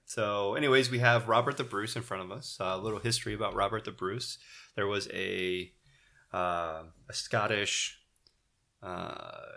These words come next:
movie recently with Chris Pine, and he was Robert the Bruce. It was called Outlaw, I believe. It's a Netflix original. He essentially, uh, overthrows,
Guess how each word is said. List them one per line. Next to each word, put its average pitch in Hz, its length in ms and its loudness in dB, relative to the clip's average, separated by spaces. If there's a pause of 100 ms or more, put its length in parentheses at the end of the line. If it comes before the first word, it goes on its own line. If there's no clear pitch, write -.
(420)
movie 110 600 4
recently 104 600 -2
with 95 440 -4
Chris - 280 -2 (280)
Pine, 101 440 -2 (300)
and 90 100 -8
he 98 100 -4
was 95 160 -6
Robert 92 340 2
the 110 60 -2
Bruce. 92 500 -6
It 98 60 0
was 87 120 -6
called 95 240 0
Outlaw, 85 340 0
I 90 100 0
believe. 87 460 -10 (720)
It's - 100 -20
a 85 140 -2
Netflix 107 420 0
original. 104 460 -2 (800)
He 123 300 10
essentially, 120 680 4
uh, 110 240 2
overthrows, 117 920 2